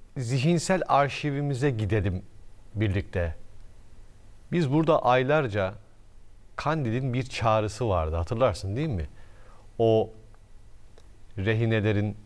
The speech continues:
aldıkları, rehin aldıkları, kaçırdıkları, o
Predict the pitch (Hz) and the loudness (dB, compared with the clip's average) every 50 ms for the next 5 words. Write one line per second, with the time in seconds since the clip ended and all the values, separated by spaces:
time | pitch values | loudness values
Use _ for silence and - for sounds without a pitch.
0 | - - - - 95 101 95 104 - - 107 104 98 104 101 - - - - - | -18 -8 0 2 2 2 2 0 -2 0 0 0 2 0 0 -2 -6 -14 -18 -20
1 | - - - - - - - - - - - - 95 98 95 104 104 104 95 95 | -20 -20 -20 -20 -20 -20 -20 -20 -18 -18 -12 -4 0 0 2 4 4 4 4 4
2 | 85 87 - - 92 85 85 - - 87 - - 101 95 85 90 85 - 95 92 | 2 -2 -4 -4 -4 -4 -2 -2 -4 -4 -2 0 -2 0 0 -2 -2 0 0 2
3 | 85 90 87 - - - - - - - - - - - - - 107 98 | 2 2 0 -2 -4 -12 -16 -16 -16 -14 -16 -16 -16 -16 -6 -4 -4 -4